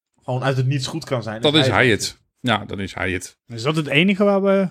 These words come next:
Speaker 3: hoop uit putten?
Speaker 2: Nou ja, eh, gewoon... Ik bedoel, als ik gewoon, waar ik hoop uit put, is gewoon hetgene wat hij in het verleden heeft laten zien.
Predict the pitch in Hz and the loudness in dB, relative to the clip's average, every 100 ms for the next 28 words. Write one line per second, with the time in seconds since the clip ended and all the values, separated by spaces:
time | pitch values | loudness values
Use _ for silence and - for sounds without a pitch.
0 | - - 180 165 160 170 165 202 247 _ | -4 -4 -2 -4 -10 -12 -14 -16 -20 _
1 | _ _ - _ _ _ _ _ - 98 | _ _ -20 _ _ _ _ _ -8 0
2 | 95 95 92 110 107 - 107 110 117 117 | 2 2 2 -2 -4 0 0 0 0 0
3 | 117 123 127 - 127 113 131 127 120 123 | 0 -2 -2 -4 0 0 0 -2 -4 -4
4 | - - 135 135 165 170 175 175 165 127 | -20 -18 -4 2 2 2 2 4 2 2
5 | 147 143 - 139 135 127 135 131 127 127 | 0 0 0 0 0 0 2 2 2 0
6 | 120 117 - 120 117 104 117 104 110 147 | 0 0 -2 0 0 0 -2 -2 -2 -2
7 | 127 | -4